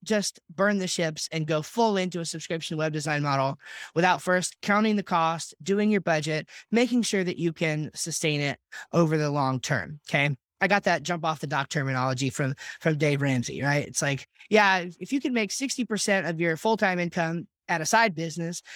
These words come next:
then you could probably make a hundred percent of your full-time business or of your full-time income if the business was full-time. Same idea here.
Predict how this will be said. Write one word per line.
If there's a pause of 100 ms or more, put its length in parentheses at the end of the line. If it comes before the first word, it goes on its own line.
(100)
then
you
could
probably
make
a
hundred
percent
of
your
full-time
business (100)
or
of
your
full-time
income (340)
if
the
business
was
full-time. (180)
Same
idea
here.